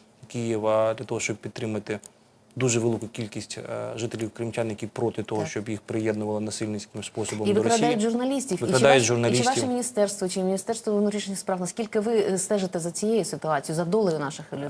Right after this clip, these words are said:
Speaker 1: Е, ми зараз фактично знаходимося в постійному контакті з нашими співробітниками в Криму. Е, пройшла інформація про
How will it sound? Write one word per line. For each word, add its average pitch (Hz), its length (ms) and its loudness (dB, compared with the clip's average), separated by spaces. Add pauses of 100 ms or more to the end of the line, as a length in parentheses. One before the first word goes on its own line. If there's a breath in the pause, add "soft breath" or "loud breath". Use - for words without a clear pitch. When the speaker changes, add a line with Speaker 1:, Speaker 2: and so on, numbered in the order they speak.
(100)
Speaker 1:
Е, 117 280 -4 (180)
ми 123 300 -2 (180)
зараз 113 360 -2 (340)
фактично - 360 -6
знаходимося 110 500 -4
в - 20 -8
постійному 107 520 -8
контакті 107 560 -4
з 104 300 -4 (680 loud breath)
нашими 110 340 -2
співробітниками 107 680 -6
в 98 40 -12
Криму. 127 320 -6 (800 loud breath)
Е, 107 300 0
пройшла 120 340 2
інформація 110 680 -2
про 107 440 0